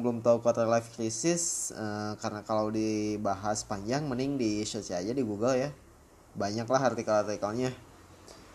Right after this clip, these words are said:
Oke, selain itu juga, eh,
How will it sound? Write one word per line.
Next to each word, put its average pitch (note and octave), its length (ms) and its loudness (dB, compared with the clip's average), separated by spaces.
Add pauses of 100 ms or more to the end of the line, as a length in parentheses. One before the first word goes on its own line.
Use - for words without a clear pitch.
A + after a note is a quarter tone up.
(180)
Oke, - 160 4
selain D3 560 6
itu C#3 240 0
juga, C3 640 2
eh, A#2 720 -2